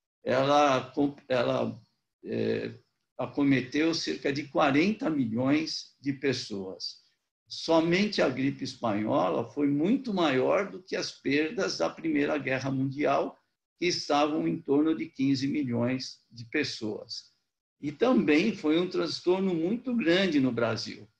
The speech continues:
né? Quebrou com os sistemas de saúde, tanto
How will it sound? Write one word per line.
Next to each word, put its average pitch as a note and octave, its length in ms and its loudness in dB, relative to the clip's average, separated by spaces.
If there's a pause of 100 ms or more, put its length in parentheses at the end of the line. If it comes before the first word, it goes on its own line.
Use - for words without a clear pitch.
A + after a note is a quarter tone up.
(260)
né? C3+ 180 -2
Quebrou E3+ 600 2
com D3 180 0
os C#3 100 -2
sistemas C#3+ 920 -4 (280)
de C3+ 200 -2
saúde, C#3 840 0
tanto E3 640 -2